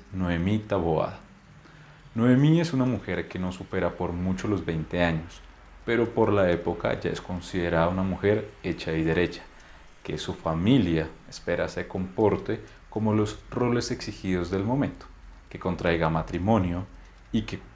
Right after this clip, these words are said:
sea con un buen partido, un hombre que les permita seguir creciendo las riquezas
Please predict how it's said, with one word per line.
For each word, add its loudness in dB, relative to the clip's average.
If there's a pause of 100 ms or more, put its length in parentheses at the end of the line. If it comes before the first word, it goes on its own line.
(140)
sea 4
con 2
un -4
buen 4
partido, 0 (480)
un -2
hombre 2
que 0
les 0
permita 0 (180)
seguir -2
creciendo -2 (380)
las -2
riquezas 0